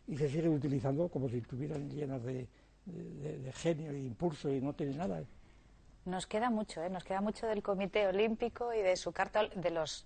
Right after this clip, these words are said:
Speaker 2: de la Carta Olímpica, no, porque ya hemos dicho que son ciento nueve páginas, pero los siete primeros puntos de los principios dan para escribir
Speaker 1: Sí,
Speaker 2: a
Speaker 1: sí,
Speaker 2: su
Speaker 1: sí,
Speaker 2: vez
Speaker 1: sí.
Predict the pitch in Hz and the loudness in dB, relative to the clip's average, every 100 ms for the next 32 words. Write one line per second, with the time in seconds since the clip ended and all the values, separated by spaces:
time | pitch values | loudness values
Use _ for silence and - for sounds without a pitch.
0 | - 156 143 - 175 220 226 214 226 170 | -12 -4 -2 0 0 0 0 -2 -4 -4
1 | 151 143 156 165 180 185 185 185 180 180 | -4 -4 -6 -6 -6 -4 -2 -2 -2 -2
2 | 175 165 - - 147 - 156 151 160 151 | -2 -2 -4 -8 -8 -4 -2 -2 -2 -2
3 | 175 170 185 202 185 180 - 208 196 196 | 0 -2 -4 -4 -4 -6 -4 -4 -2 -4
4 | 180 170 165 175 165 196 180 202 170 170 | -2 -4 -4 -6 -4 -4 -2 -2 0 -2
5 | 180 175 160 151 147 - 175 175 190 190 | 0 -2 -2 -2 -4 -6 0 2 4 4
6 | 196 202 220 104 | 4 4 2 0